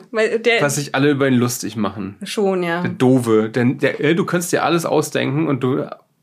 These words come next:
Speaker 2: hast dir eine Maschinenpistole gebaut. Toll. Weißt du?
Speaker 1: Mm.
Speaker 2: Aber Dengar ist halt wirklich so eine Platzverschwendung. Der kann,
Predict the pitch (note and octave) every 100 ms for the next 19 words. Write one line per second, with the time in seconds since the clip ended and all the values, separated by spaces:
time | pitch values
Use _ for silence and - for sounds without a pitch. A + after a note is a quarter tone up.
0 | _ - C3+ - _ B2+ B2+ B2 A#2 -
1 | A#2 G#2+ - G#2 F#2+ F#2+ F#2+ F#2 F#2 -
2 | A#2+ G#2+ G2+ G2 _ - - _ _ _
3 | _ _ - B2 - E3+ E3 - A#3 A3+
4 | A#3 A3+ A3 G#3+ G#3+ - - - - B2+
5 | B2 A#2 C#3 C#3 C#3 C#3 - - A#2+ A2
6 | B2+ B2 A2 - A2+ A2 A2+ A2 - G#2
7 | - G2 G2 G2+ G#2 - A#2+ B2+ B2+